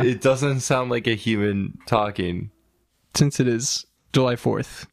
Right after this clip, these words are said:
Speaker 1: Yep.
Speaker 2: and we're feeling a bit patriotic, let's talk about colonialism in this movie.
Speaker 1: <laughs> Yeah, I, so I was trying to pay attention to anything that could be colonialism.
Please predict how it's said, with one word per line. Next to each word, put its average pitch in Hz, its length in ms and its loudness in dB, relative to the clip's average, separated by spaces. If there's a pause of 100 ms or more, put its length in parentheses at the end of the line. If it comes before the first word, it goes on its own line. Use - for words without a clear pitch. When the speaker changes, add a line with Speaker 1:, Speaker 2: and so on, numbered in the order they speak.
(120)
Speaker 1:
Yep. - 400 0
Speaker 2:
and 123 120 4
we're 120 80 0
feeling 123 320 0
a 120 40 -2
bit 135 300 0
patriotic, 117 800 -2 (720)
let's 156 200 0
talk 147 260 0
about 127 240 0
colonialism 123 720 0
in 113 120 0
this 131 200 -2
movie. 135 240 0 (680)
Speaker 1:
<laughs> 226 100 2 (1080)
Yeah, 180 340 4
I, 180 420 0
so 190 240 2
I 185 140 2
was 214 180 -2
trying 151 420 0
to 139 80 2
pay 127 280 2
attention 110 560 0
to 110 100 4
anything 113 460 0
that 107 180 -2
could 110 160 0
be 107 160 2
colonialism. 95 1120 -2